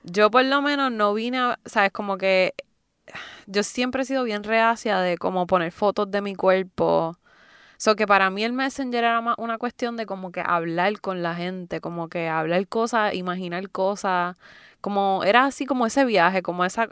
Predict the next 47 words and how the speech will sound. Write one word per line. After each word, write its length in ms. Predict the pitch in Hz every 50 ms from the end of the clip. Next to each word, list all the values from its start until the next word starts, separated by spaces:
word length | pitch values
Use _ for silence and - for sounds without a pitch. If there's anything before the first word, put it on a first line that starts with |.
| -
es-, 240 | - 202 - - 214 _ -
eso 240 | - 202 214 - 262
era 100 | 254 254
lo 120 | 254 233
que 120 | 202 202 180
como 260 | 190 185 180 180 - _ _ _ _
la, 240 | - - 196 185 - - - - 50 - _ _ _ _ - - - - - - - -
de 140 | 185 214 226
mis 100 | 220 -
interacciones 520 | 233 214 - 214 208 208 - 226 220 254
que 140 | - - 277
yo 100 | 277 285
recuerdo 380 | 269 277 269 247 269 269 254 262
así 220 | 262 254 - 269 240
con 340 | 240 226 214 208 202 190 185
chu-, 240 | - - 214 180 - _
como 280 | - 202 190 180 180
que 220 | 170 175 180 175 180
gente 300 | 190 180 175 175 208 208
que 100 | 214 233
yo 100 | 233 233
me 100 | 233 247
enchulé 680 | 240 233 - - - 233 226 233 220 185 160 156 165 170 - _ _ _ - -
a 180 | - 175 175
través 340 | 175 180 170 165 160 165 165
de 120 | 170 196 208
Messenger 600 | 214 220 226 - - 220 208 202 196 196 196 196
o 80 | 190
a 80 | 180 180
través 340 | 170 170 165 160 160 165 170
de 120 | 180 180
cualquier 360 | 208 202 202 - - 202 196
chat 400 | - - - 226 214 202 190 190 -
o 120 | - 185
qué 120 | 175 180 196
sé 180 | - 214 202
yo, 240 | 202 208 185 165 170 - - - - - - -
no 100 | - 190
era 180 | 190 185 190 196
como 240 | 208 226 226 220 214
que, 460 | 208 208 202 196 196 190 180 175 165
qué 120 | - - 165
sé 180 | - - 185
yo, 80 | 175 175
estoy 180 | 170 - - 175
bien 200 | 170 165 170 180
bellaca. 840 | 175 175 165 160 165 165 165 - 165 160 160 160 156 151 147 156